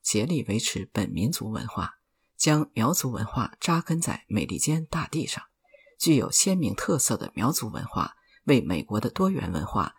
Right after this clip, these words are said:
增色添辉。这些年来，苗族歌舞、节日、习俗等传统文化，尤其是精美的苗族服饰及手工艺品，多次向世人展示。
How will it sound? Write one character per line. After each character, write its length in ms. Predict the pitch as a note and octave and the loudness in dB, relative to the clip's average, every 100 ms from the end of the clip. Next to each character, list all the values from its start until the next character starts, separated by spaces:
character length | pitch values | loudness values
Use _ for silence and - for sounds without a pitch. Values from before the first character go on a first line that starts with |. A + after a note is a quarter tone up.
| _ | _
增 280 | - E3+ E3+ | 0 2 4
色 280 | - B2 - | 2 0 -4
添 220 | - B2+ | -2 -2
辉。 380 | - C#3+ C#3 D#3 _ _ _ _ _ _ _ _ _ | 0 -2 -2 -4 _ _ _ _ _ _ _ _ _
这 140 | - C3 | 0 0
些 160 | A#2 | 2
年 180 | G#2+ - | -2 -4
来， 300 | G2 - - _ _ | -6 -8 -10 _ _
苗 200 | G#2+ A2+ | 0 2
族 180 | C#3+ A#2+ | 2 -2
歌 220 | - E3+ | -4 -4
舞、 300 | E3 - - _ - | -4 -8 -12 _ -4
节 260 | - E2+ | -2 -2
日、 300 | B2 C#3 - _ | -2 -2 -4 _
习 260 | - - C3+ | -4 0 0
俗 200 | - C3 | 0 -4
等 200 | - - - | -6 -8 -6
传 240 | - A#2+ | -4 -2
统 180 | - - | -4 -6
文 80 | - | -10
化， 300 | - - - _ _ _ _ _ _ | -6 -8 -8 _ _ _ _ _ _
尤 180 | A#2+ E3 | 2 2
其 160 | - | 2
是 160 | C3+ D3+ | 0 0
精 240 | - F3+ | 2 2
美 140 | F3 - | 2 0
的 180 | - - | -4 -4
苗 200 | G#2 D3 | 0 0
族 200 | - C3 | 0 -4
服 200 | - A2 | -6 -2
饰 300 | A#2+ D#3+ - _ | -2 -2 -4 _
及 260 | - A#2 B2+ | 0 2 2
手 240 | - F2 | 2 0
工 200 | - E3 | 0 -2
艺 140 | F3+ C#3 | 0 -4
品， 300 | - - - _ _ _ | -4 -8 -8 _ _ _
多 180 | G3 G3 | 2 4
次 260 | - - - | 2 0 -2
向 240 | - G2+ | -2 0
世 240 | - E3+ | 0 0
人 200 | G2 - | 0 -4
展 200 | - - - | -8 -8 -6
示。 280 | - - | -6 -6